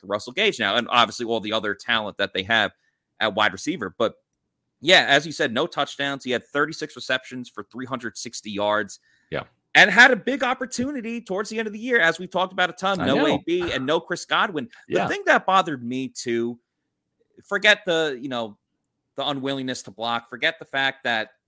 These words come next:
Speaker 1: he didn't always win on his separations. There's a lot of times, especially late in the year and in the postseason too,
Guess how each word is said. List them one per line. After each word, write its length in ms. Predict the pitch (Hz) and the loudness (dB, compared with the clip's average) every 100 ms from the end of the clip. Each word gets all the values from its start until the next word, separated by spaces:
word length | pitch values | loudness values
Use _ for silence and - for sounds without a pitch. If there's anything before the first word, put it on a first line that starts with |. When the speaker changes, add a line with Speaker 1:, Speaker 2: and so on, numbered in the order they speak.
| _ | _
Speaker 1:
he 240 | 123 98 120 | -18 -18 -10
didn't 180 | 143 139 | -6 -4
always 280 | 127 131 107 | -2 -2 -4
win 160 | 120 | -4
on 100 | 120 | -4
his 120 | 107 - | -6 -8
separations. 640 | 120 95 98 104 107 104 - _ _ - | -8 -6 -6 -6 -10 -14 -18 _ _ 0
There's 240 | 247 294 | 2 2
a 40 | 294 | -2
lot 220 | 190 165 | -2 -2
of 80 | - | -4
times, 440 | 127 135 139 135 | -4 -2 -2 -4
especially 480 | - - 185 - 175 | -10 -4 -4 -4 -4
late 280 | 120 139 127 | 0 0 0
in 60 | |
the 100 | 123 | -8
year 460 | 113 113 117 117 110 | -4 0 2 2 0
and 140 | 113 113 | -6 -6
in 80 | |
the 80 | 98 | -6
postseason 600 | - 123 117 117 104 98 | -4 -4 -4 -6 -6 -8
too, 400 | 95 113 107 101 | -6 -4 -2 -6